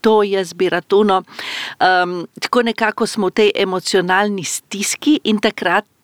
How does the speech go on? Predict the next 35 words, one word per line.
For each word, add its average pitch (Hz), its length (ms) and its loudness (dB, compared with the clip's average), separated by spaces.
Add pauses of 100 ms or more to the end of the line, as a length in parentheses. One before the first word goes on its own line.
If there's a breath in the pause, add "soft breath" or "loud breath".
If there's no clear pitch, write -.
(180)
telo 202 320 2
hrepeni 180 520 -2
po 185 140 -4
sladkem, 190 680 0
da 175 140 2 (100)
uravnava 180 640 0
to 202 160 -2
emocijo 165 520 0
oziroma 208 380 2
da 208 120 0
zapolni 202 540 -2
prav 208 240 -2
to 196 120 -4
tretjo 180 360 -4
čakro, 196 460 -4 (320 loud breath)
s - 120 -8
tem 302 300 4
pol 220 260 2
posredno 202 540 -2
si 214 200 -2
že 180 140 2
bi-, 170 220 -4
šibimo 160 540 0 (320 loud breath)
tisti 220 320 0
organ, 180 400 0
ki 220 100 -2
je 202 40 0
povezan 175 480 0
s - 40 -12
tretjo 180 320 -2
čakro, 160 380 -2
in 160 80 -2
to 156 100 -4
je 143 60 0 (100)
želodec. - 460 -6